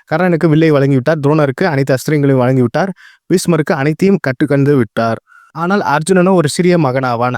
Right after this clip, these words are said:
ஒரு அர்ஜுனன் என்பவன் பல்வேறு வீரர்களுக்கு சமமாக இருப்பவன். அவன் ஒரு மகாரதி ஆவான். அதாவது அதிமகாரதிக்கு அடுத்தபடியாக இருக்கும் மகாரதி ஆவான். இவன் பல்வேறு ரதி போர் வீரர்களுடன், கிட்டத்தட்ட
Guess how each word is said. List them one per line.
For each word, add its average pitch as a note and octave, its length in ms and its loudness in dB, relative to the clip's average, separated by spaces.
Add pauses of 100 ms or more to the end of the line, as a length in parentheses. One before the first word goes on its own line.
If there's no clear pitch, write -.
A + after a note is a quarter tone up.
ஒரு D3+ 240 0
அர்ஜுனன் D3 440 0
என்பவன் B2 380 0 (400)
பல்வேறு F3+ 380 2 (1300)
வீரர்களுக்கு F3 600 2
சமமாக D3 480 0
இருப்பவன். B2+ 440 0
அவன் E3+ 220 0
ஒரு D#3+ 160 2
மகாரதி C#3 500 0
ஆவான். A2+ 320 -2
அதாவது C#3 360 0 (320)
அதிமகாரதிக்கு D#3+ 840 0
அடுத்தபடியாக C#3+ 640 -2
இருக்கும் A#2+ 320 -4
மகாரதி C#3 480 0
ஆவான். A2+ 320 -2 (320)
இவன் F#3+ 180 0 (200)
பல்வேறு E3+ 440 2 (380)
ரதி D#3+ 320 0 (240)
போர் F3 240 -2 (100)
வீரர்களுடன், C#3+ 640 0 (840)
கிட்டத்தட்ட E3+ 380 0